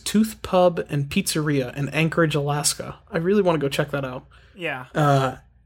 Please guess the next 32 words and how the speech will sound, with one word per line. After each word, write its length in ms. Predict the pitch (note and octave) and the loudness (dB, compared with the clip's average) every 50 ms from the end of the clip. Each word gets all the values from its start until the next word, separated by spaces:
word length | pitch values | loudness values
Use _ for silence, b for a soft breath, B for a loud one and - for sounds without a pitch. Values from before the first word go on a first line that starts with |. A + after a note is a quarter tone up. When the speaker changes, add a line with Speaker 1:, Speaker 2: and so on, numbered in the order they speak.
| _ _ _ _ _ _ _ _ _ _ _ _ _ _ _ _ | _ _ _ _ _ _ _ _ _ _ _ _ _ _ _ _
Speaker 2:
Imagine 380 | - F3 F#3 G#3 A#3+ - - - | -10 -6 -4 -4 -4 -4 -2 2
Speaker 1:
Kest 420 | - G3 F3 D#3 D#3 - - - - | 4 4 4 4 4 2 0 -2 -2
Speaker 2:
eating 120 | - D3+ | -2 0
Speaker 1:
in 40 | D3+ | 0
Speaker 2:
the 60 | D3+ | 2
Speaker 1:
New 60 | D#3 | 2
York 100 | F#3 F#3 | 2 2
Speaker 2:
most 140 | F#3 F#3 - | 2 2 0
Speaker 1:
City. 140 | - D#3+ D3 | 0 0 0
Speaker 2:
delicious 540 | F3+ F3 E3+ F3+ F3+ F3 - A3 G3+ F#3+ - | 0 -2 -2 -2 -2 0 -2 -2 -2 -2 -2
slice 300 | - F#3 F3+ F3+ F3 - | -2 -2 -2 -2 -2 -4
of 80 | F3+ D#3+ | -8 -8
za 420 | D3 C#3 D#3 D3 D3 D3 C#3+ C#3+ - - | -8 -6 -4 -4 -2 -2 -4 -4 -6 -8
under 440 | D3+ C#3+ D3+ D3+ D3 C#3+ C#3+ C3+ C#3 _ | -12 -12 -10 -10 -10 -10 -10 -12 -14 _
the 140 | _ E3 D3+ | _ -14 -12
northern 420 | D3+ D3 C#3 C#3+ C3+ C#3+ C#3 C#3 C#3 | -10 -10 -10 -10 -10 -12 -14 -14 -12
lights. 520 | C3+ C3 B2 A#2+ - - - - - - _ _ _ _ _ _ _ _ _ _ _ _ _ _ _ _ _ _ _ _ _ _ _ _ _ _ - | -14 -12 -12 -14 -14 -14 -14 -14 -14 -16 _ _ _ _ _ _ _ _ _ _ _ _ _ _ _ _ _ _ _ _ _ _ _ _ _ _ -8
Speaker 1:
That'd 140 | D#3+ D3+ D#3 | -6 -6 -6
be 80 | E3+ D#3 | -6 -4
beautiful. 520 | D3 D#3 D#3 D3 D3 C#3+ - - - - _ _ _ _ _ _ | -2 0 0 0 -2 -4 -8 -14 -16 -18 _ _ _ _ _ _
Speaker 2:
Yeah. 260 | - D3 C#3 B2+ B2+ B2+ _ _ _ _ _ _ _ _ - | -20 -18 -16 -16 -16 -18 _ _ _ _ _ _ _ _ -14
Speaker 1:
Kest 380 | - - F3 F#3 F3+ - - - | -6 -2 -2 0 0 -2 -2 0
in 60 | E3 | 0
New 100 | E3 E3 | 0 2
York 200 | D#3+ D#3+ D#3 D3+ | 2 0 0 0
City, 360 | - - D#3 D#3 D#3 D3+ D3+ | 0 0 2 2 2 2 0
Tony's 420 | D3 - - F3 F#3 F#3 F3+ D#3 - | -2 -2 2 2 2 4 2 -2 -4
Pizzeria 580 | - - E3 - - E3 D#3 D#3+ D#3+ D#3+ D#3+ | -4 -6 -4 -2 -2 -2 -2 0 0 0 0
Napolitana 880 | D#3 D3+ C#3+ C#3 - D#3+ D3+ D3+ D3+ - D#3 D3+ D3 D3+ D3 D3+ - - - | 0 0 -2 -2 -2 -2 -2 -2 -2 -2 -2 -2 -2 -4 -6 -8 -10 -10 -8
in 180 | C3 C#3+ C#3+ C#3 | -6 -4 -4 -2
San 200 | - D#3 D#3 D3+ | 0 -2 -2 -2
Francisco, 560 | - D3+ D#3 D3+ D3 - - C#3+ C#3 C#3+ | -4 -4 -4 -2 -2 -2 -2 -2 -4 -4